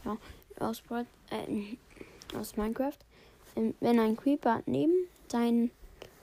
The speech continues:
ähm, neben deiner Redstone Base steht. Stell dir das mal vor,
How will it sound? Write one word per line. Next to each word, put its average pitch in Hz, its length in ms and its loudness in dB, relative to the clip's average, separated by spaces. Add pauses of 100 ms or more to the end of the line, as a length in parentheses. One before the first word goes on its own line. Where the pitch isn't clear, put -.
(140)
ähm, 220 360 0 (2000)
neben 247 340 4
deiner 220 580 0
Redstone 208 480 -4
Base 208 300 -4
steht. - 480 -12 (920)
Stell 220 320 -2
dir 208 140 0
das 214 240 -6
mal 208 220 -2
vor, 214 280 -2